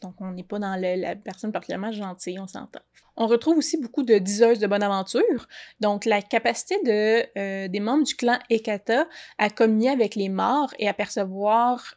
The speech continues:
euh, à un certain point des bribes d'avenir les rendent, euh, particulièrement bons, euh, pour donner aux vivants un fragment d'information à un prix élevé. Donc, euh, par ruse, par manipulation,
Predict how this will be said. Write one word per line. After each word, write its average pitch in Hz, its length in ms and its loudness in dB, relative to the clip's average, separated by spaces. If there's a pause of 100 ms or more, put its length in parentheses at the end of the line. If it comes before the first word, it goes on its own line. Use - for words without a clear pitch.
euh, 185 540 -8 (1080)
à 214 60 -2
un 214 80 -2
certain 202 360 -4
point 226 380 -2
des 196 220 -4
bribes 214 400 -2
d'avenir 202 880 0 (300)
les 214 160 4
rendent, 247 480 2 (120)
euh, 190 240 -4
particulièrement 226 640 0
bons, 190 320 -2 (180)
euh, 190 280 -2 (520)
pour 233 200 4
donner 202 420 2
aux 214 140 -2
vivants 190 240 -2
un 240 120 0
fragment 247 480 0
d'information 214 800 -2 (540)
à 294 60 2
un 302 160 6
prix - 320 0
élevé. 190 380 -2 (200)
Donc, 196 500 0
euh, 190 420 0
par 208 240 -2
ruse, 262 500 2
par 196 200 -2
manipulation, 220 1200 0